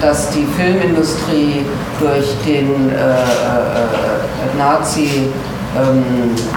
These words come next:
Staatsfilm, ähm, im Grunde ja aufgesogen worden war und, äh, keiner mehr so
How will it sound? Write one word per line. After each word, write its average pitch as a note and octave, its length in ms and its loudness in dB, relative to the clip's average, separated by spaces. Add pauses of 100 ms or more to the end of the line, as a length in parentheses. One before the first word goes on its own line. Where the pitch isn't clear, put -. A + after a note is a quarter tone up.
(380)
Staatsfilm, C3 960 0 (600)
ähm, A#2+ 480 0
im B2+ 160 0
Grunde C3+ 400 2
ja A#2+ 100 4 (180)
aufgesogen B2 840 0
worden A2+ 400 -2
war - 200 0
und, C#3 920 4
äh, B2+ 760 2
keiner D3 380 2
mehr C3+ 220 2
so C3 140 0